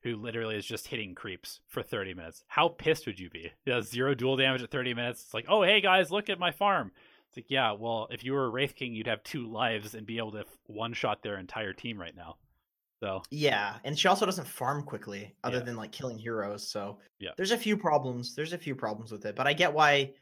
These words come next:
Speaker 2: with the scaling damage, it seems like she could be a carry, but that's not the only requirement for being a carry, is, like, having
Speaker 1: Yep.
Speaker 2: some, like, infinitely scaling damage, 'cause you could beg the same question, "Why isn't Pudge a carry?"
Speaker 1: Right.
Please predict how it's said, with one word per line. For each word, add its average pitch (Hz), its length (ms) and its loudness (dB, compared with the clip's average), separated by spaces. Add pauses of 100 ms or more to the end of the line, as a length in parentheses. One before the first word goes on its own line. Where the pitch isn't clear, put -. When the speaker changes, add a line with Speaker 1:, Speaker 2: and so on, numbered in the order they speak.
(280)
Speaker 2:
with 139 140 -4
the 139 60 -4
scaling 135 420 0
damage, 110 400 2
it 107 60 -10
seems 113 260 -6
like 110 140 -4
she 110 160 -6
could 107 120 -12
be 104 120 -8
a 101 40 -10
carry, 101 300 -4
but 110 80 -4
that's 139 200 -2
not 160 180 4
the 135 100 -6
only 117 300 -6
requirement 95 560 -8
for 107 120 -10
being 92 200 -12
a 92 60 -14
carry, 85 420 -10
is, - 120 -10
like, 101 120 -10
having 101 380 -10 (180)
Speaker 1:
Yep. 90 180 -10
Speaker 2:
some, 107 220 -6
like, 98 140 -10 (100)
infinitely 120 420 -6
scaling 107 380 -6
damage, 101 320 -8
'cause 139 120 -6
you 165 60 -4
could 165 140 -2
beg 160 160 4
the 135 60 -2
same 127 200 -2
question, 113 300 -2
"Why 110 120 0
isn't - 200 -8
Pudge 104 180 -6
a 101 60 -14
carry?" 85 360 -10 (440)
Speaker 1:
Right. 90 180 -4